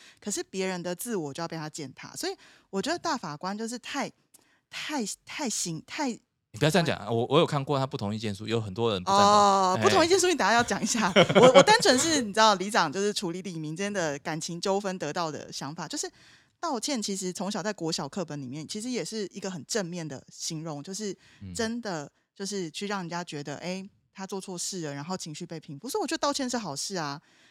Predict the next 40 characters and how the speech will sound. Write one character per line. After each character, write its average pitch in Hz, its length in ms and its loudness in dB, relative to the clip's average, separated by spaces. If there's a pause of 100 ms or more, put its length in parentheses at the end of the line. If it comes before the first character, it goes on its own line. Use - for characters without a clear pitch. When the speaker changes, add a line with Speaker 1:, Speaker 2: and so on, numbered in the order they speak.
Speaker 1:
像 359 200 -4
是 349 60 -6 (180)
我 185 160 -4
自 - 160 -8
己 240 80 -2
个 247 160 -4
人 202 100 -2
都 208 120 -4
觉 196 80 -4
得 175 60 -2
强 175 220 -6
制 226 160 -6
下 214 240 -2
跪 185 220 -2
或 240 140 -4
强 175 200 -6
制 220 160 -6
打 - 200 -8
自 220 100 -8
己 180 60 -8
巴 165 160 -4
掌， 147 180 -12
我 214 80 0
也 - 20 2
还 170 120 -4
可 - 120 -4
以 185 40 0
接 143 200 -8
受。 - 160 -2 (100)
Speaker 2:
<laughs> 175 100 6
这 190 100 2
太 190 160 6
过 339 180 12
火 392 80 8
了， - 300 8
你 254 120 6
这 185 120 4
太 - 160 8
过 120 220 4
火 440 100 0